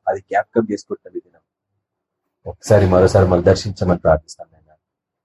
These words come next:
మా హృదయాలకు రమ్మని ప్రార్థిస్తున్నాం ప్రభువా.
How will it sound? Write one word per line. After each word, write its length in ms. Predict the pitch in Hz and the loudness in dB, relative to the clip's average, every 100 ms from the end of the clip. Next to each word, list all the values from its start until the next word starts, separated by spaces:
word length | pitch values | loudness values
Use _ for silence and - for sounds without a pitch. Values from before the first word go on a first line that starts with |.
| _ _ _ _ _ _ _ _ 98 | _ _ _ _ _ _ _ _ 0
మా 120 | 92 | 0
హృదయాలకు 360 | 92 110 120 95 | 4 4 4 4
రమ్మని 300 | 92 113 107 | 4 2 4
ప్రార్థిస్తున్నాం 560 | 92 80 85 - 87 | 2 2 -6 -8 -6
ప్రభువా. 580 | 98 80 - 554 494 | -4 -4 -6 -6 -6